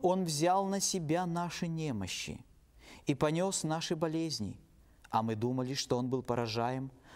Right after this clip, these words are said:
наказуем и уничижён Богом. Но Он изъязвлен был за грехи наши и мучим за беззакония наши.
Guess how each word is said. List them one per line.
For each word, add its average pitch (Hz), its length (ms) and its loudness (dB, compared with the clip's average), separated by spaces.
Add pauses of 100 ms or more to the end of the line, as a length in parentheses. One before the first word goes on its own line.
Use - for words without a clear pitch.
наказуем 131 880 0
и 139 100 2
уничижён 127 760 -2
Богом. 123 420 -2 (640)
Но 160 200 4
Он 175 200 2
изъязвлен 180 920 2
был 170 300 4
за 165 160 0
грехи 170 360 0
наши 160 540 0 (300)
и 143 100 2
мучим 180 400 2
за 165 160 2
беззакония 165 800 2
наши. 147 520 -2